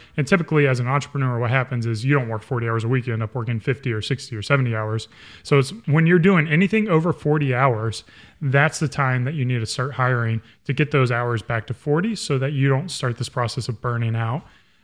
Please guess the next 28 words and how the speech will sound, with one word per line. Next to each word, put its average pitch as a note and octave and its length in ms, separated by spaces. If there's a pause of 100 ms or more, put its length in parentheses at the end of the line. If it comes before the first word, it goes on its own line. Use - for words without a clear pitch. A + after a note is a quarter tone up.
(140)
Um, A#2+ 440
and E3 180
there D#3 160
is F3 220
going D#3+ 160
to C#3+ 80
be D3 280
that, B2+ 440
that B2+ 300
three-month C3 600
or A2+ 60
six-month A#2 460
grind, A#2+ 440 (440)
uh, A2+ 420
where B2 240
the A#2 100
person B2 340
has A2 220
to A#2+ 80
ramp A2+ 320
up A#2+ 280
and A2 120
you A2+ 60
have A2 100
to - 80
make A2+ 140
sure A2+ 220
that A2+ 200